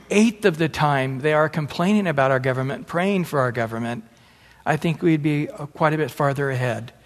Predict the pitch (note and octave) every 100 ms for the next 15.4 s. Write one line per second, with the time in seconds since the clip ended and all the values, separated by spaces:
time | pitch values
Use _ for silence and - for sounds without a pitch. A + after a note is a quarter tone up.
0 | - - _ E3 C#3 C#3+ C3+ C3 B2 A#2+
1 | - C3 A#2+ A2 G#2 - _ _ _ -
2 | - - - - - - - - F3+ F3
3 | F3 E3+ D#3+ D#3 - - - - - F#3
4 | D#3+ F#3 E3 C3+ C3+ - - - _ _
5 | _ _ _ _ _ _ - - D#3+ D#3
6 | D3+ D3 D#3 D#3+ F3+ D#3 D3+ C#3+ D#3 C#3+
7 | C#3+ C3 D#3 D3+ D3 D3 C#3+ D3 C3+ D#3
8 | C3+ B2+ C#3+ D3 C#3 C#3 C3+ D3 C3 C3
9 | - C#3 C3+ C3+ A#2+ A#2 - - - -
10 | D3+ - G#3 G3+ - - E3+ C#3+ C3+ -
11 | A3+ G#3+ C3+ A2 - - - - - F3+
12 | F3+ G3+ F3 - G3+ G#3 D#3+ D3+ - -
13 | F3+ G3 - F#3 F3 E3+ E3 E3 - E3+
14 | E3 E3+ D#3+ D3+ D#3+ E3 D#3 - E3 D#3+
15 | D#3+ D3 C3 C3